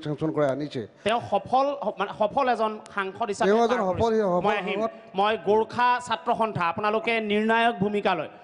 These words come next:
Speaker 2: প্ৰধানকৈ মাৰ্ঘেৰিটাত সাংঘাতিক ধৰণৰ ভোটাৰ আছে আপোনালোকৰ। এই দুইজন প্ৰতিনিধি,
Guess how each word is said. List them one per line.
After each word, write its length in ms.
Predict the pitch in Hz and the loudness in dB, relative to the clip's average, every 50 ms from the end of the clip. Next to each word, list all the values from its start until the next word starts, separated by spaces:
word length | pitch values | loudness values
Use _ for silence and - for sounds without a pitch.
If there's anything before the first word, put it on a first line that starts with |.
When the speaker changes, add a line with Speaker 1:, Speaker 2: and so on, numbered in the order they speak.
| - - - | -12 -4 -2
Speaker 2:
প্ৰধানকৈ 420 | 202 196 196 254 262 262 269 277 254 220 | -2 0 0 -2 -4 0 -2 0 0 2
মাৰ্ঘেৰিটাত 520 | 202 208 208 208 226 220 202 - 165 147 - - - - | 0 0 0 0 0 0 -2 -2 -4 -6 -8 -10 -10 -6
সাংঘাতিক 360 | 196 190 190 196 208 208 202 | -4 -2 -2 -2 -2 -2 -2
ধৰণৰ 260 | 185 185 180 180 185 175 147 | 0 0 0 0 0 -2 -2
ভোটাৰ 220 | 151 - 165 160 160 | -2 -2 -2 -2 -2
আছে 120 | 151 - 160 | -2 -2 -4
আপোনালোকৰ। 420 | 147 147 151 156 147 139 139 135 123 - - - - - - - - _ - _ _ _ _ _ - | -4 -2 -2 -2 -2 0 0 -2 -4 -4 -12 -20 -20 -20 -20 -20 -20 _ -20 _ _ _ _ _ -4
এই 140 | - 247 302 | -2 -2 -2
দুইজন 360 | 269 240 285 294 294 311 320 311 320 | 0 0 0 0 2 2 2 2 2
প্ৰতিনিধি, 420 | 277 - 262 262 262 240 220 208 | 0 0 0 0 0 2 4 4